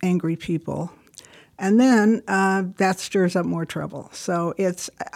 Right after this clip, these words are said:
I would say here in America, it's mostly, uh, verbal. It's, it's talk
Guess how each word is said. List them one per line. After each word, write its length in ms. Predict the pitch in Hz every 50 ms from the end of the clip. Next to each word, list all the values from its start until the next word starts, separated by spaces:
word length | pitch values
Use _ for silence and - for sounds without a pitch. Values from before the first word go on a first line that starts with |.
| - _
I 180 | - 180 190 208
would 180 | 226 226 214 220
say 280 | - - 208 180 180
here 440 | 175 - - - 220 214 202 190 180
in 80 | 175 170
America, 640 | 170 170 175 185 190 190 180 180 - 170 156 156 -
it's 200 | 165 165 - -
mostly, 680 | 208 190 185 196 196 - - 190 170 165 165 165 170 - - _ -
uh, 120 | 165 160
verbal. 520 | 160 170 160 160 160 160 165 165 160 156
It's, 380 | 147 151 147 - - - - -
it's 260 | - 175 165 - - -
talk 280 | - - - 165 170